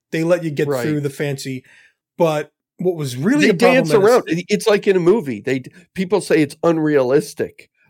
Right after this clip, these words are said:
Speaker 2: "Oh, it's so unrealistic how they
Speaker 1: <laughs>
Speaker 2: don't try and hit you." And I'm like,
Speaker 1: Is
Speaker 2: "Have
Speaker 1: it
Speaker 2: you watched any action movie ever?"
Speaker 1: Yeah.
Speaker 2: That's exactly what happens in the movie.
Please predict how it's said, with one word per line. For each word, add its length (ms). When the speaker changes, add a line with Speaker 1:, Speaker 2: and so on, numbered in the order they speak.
Speaker 2:
"Oh, 180
it's 140
so 180
unrealistic 560
how 100
they 100
Speaker 1:
<laughs> 20
Speaker 2:
don't 180
try 160
and 100
hit 180
you." 120
And 80
I'm 60
like, 240
Speaker 1:
Is 80
Speaker 2:
"Have 80
Speaker 1:
it 60
Speaker 2:
you 80
watched 400
any 460
action 420
movie 440
ever?" 360
Speaker 1:
Yeah. 280
Speaker 2:
That's 200
exactly 760
what 140
happens 540
in 100
the 80
movie. 560